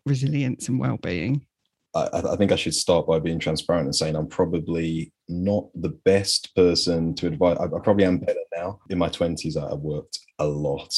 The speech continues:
Speaker 2: and I, I think I probably worked far too much. I did burn out at one point. I think every entrepreneur you speak to probably has a similar story.
Speaker 1: Mm.
Speaker 2: Um, it's,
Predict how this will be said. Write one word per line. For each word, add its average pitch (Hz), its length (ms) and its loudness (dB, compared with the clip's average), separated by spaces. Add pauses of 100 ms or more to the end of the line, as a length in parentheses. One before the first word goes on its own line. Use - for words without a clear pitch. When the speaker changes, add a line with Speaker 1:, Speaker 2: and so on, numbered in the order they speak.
Speaker 2:
and 78 100 -4
I, 73 160 -6
I 76 60 -8
think 80 160 -4
I 78 40 -6
probably 76 280 -4
worked 76 260 -4
far 76 320 -2
too 78 200 -4
much. 76 340 -4
I 78 80 -6
did 80 240 -6
burn 76 200 -2
out 82 280 -4
at - 80 -8
one 76 280 -2
point. 76 320 -8
I 123 100 -8
think - 500 -8
every 80 200 0
entrepreneur 78 380 -2
you 73 140 -6
speak 73 300 -6
to - 100 -8
probably 76 240 -4
has 143 120 -4
a 151 60 -4
similar 73 320 -2
story. 73 480 -4 (580)
Speaker 1:
Mm. 139 320 -10
Speaker 2:
Um, 73 460 -6 (460)
it's, - 600 -4